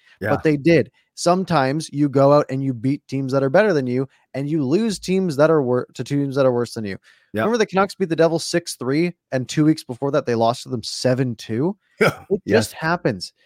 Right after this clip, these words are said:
Speaker 2: It's a very even league. <laughs> And,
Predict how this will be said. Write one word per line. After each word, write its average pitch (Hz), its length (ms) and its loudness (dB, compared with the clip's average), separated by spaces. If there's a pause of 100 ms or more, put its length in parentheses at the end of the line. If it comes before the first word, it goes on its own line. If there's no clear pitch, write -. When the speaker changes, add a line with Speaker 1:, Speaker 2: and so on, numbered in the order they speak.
(220)
Speaker 2:
It's 185 200 2
a 208 80 4
very 214 580 4
even 190 400 2
league. 135 420 2 (220)
<laughs> 120 100 -12 (440)
And, 147 400 -2